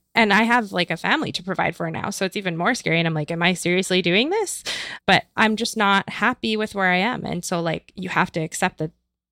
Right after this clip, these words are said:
you have to go backwards if you wanna move into a,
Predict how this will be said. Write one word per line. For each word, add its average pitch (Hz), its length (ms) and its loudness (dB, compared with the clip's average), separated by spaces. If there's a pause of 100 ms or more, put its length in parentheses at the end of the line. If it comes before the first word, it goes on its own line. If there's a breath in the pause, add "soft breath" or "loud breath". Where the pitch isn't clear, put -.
(180)
you 170 100 -8
have 160 160 -4
to 165 80 -8
go 170 120 -4
backwards - 460 -2
if 175 140 -10
you 170 80 -6
wanna 170 140 -6
move 170 580 -6 (120)
into 180 260 -2
a, 160 40 -2